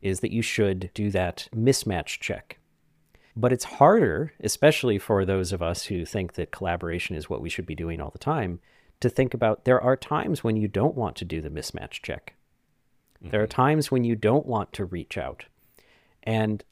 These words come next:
Speaker 1: the model, I think, is very useful because it calls out that there's this phase that we talked about, we've mentioned it, called bunkering.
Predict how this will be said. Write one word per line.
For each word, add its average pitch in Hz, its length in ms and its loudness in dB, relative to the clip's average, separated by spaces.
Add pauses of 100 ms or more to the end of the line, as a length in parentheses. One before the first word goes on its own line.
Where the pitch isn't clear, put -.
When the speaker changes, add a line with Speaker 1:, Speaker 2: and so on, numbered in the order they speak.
Speaker 1:
the - 100 -2
model, 135 440 6
I 113 80 4
think, 110 220 -2
is 101 100 -4
very 104 240 4
useful 101 380 -2
because 98 260 -2
it 110 120 -2
calls 143 360 2
out 101 400 -2 (140)
that - 180 0 (120)
there's 95 300 0
this - 200 -2
phase 101 460 2
that - 120 -10
we - 80 -8
talked - 280 -8
about, 82 180 -6
we've 92 160 -8
mentioned 78 320 -8
it, 78 100 -8 (260)
called 92 280 0
bunkering. 92 520 -2